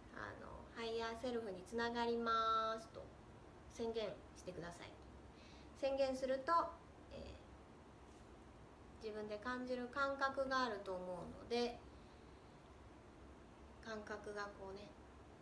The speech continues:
来たら、えー、つながった証拠なので、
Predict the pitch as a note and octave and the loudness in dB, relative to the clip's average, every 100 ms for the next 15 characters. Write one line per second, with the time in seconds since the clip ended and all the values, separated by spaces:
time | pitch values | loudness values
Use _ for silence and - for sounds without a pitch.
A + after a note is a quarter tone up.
0 | - - - - B3+ E3 - - - - | -14 -14 -12 2 4 4 -2 -10 -14 -12
1 | - - G3+ F#3+ - F3+ F3+ F3 F3+ F3 | -10 -4 -2 -2 -6 -4 -4 -4 -6 -6
2 | E3+ - A3 A#3 | -6 -4 2 2